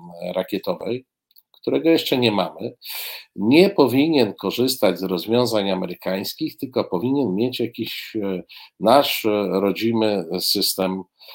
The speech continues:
e, m, sterowania. E, i to w tę stronę z kolei ja steruję. Jak tam ta nasza zbrojeniówka sobie poradzi z tworzeniem takiego systemu,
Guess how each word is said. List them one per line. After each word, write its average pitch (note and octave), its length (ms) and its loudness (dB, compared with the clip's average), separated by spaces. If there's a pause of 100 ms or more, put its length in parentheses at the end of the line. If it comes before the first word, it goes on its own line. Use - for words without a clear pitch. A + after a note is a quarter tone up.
(220)
e, C#2+ 40 -2
m, F#2 840 0
sterowania. G2 760 0 (500)
E, F#2 440 0
i A2 300 -2
to A2+ 200 -2 (600)
w - 40 -10
tę F3+ 240 6
stronę F3 420 6
z - 100 -2
kolei D3+ 360 2
ja G2+ 140 0
steruję. F2 500 -6
Jak - 260 -2
tam D#3+ 180 2
ta C#3 140 2
nasza C3+ 340 2
zbrojeniówka A2+ 840 2
sobie A#2 300 -2
poradzi G#2 760 0
z - 260 -4
tworzeniem G2 600 -4
takiego F#2+ 500 -4
systemu, B2 640 0